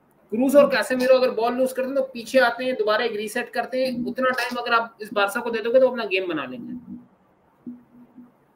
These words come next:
middle of the park में। और अगर आप कामाविंगा और वालवर्डे को ले आओगे, तो वो थोड़े dynamic players हैं।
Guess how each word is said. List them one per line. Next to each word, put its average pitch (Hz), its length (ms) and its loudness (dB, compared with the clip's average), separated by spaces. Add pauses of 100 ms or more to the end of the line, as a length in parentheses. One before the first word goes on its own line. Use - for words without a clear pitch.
(260)
middle 214 260 2
of 208 80 0
the 202 140 2
park 165 260 0
में। - 80 -10 (1040)
और 220 160 6
अगर 240 200 0
आप - 300 -4 (340)
कामाविंगा 240 520 -2
और 240 180 0
वालवर्डे 214 500 2
को 247 120 0
ले 220 140 0
आओगे, 214 260 2
तो 240 140 -2
वो 240 380 -4
थोड़े 233 400 -2
dynamic 208 500 0
players 147 380 -4
हैं। 127 100 -20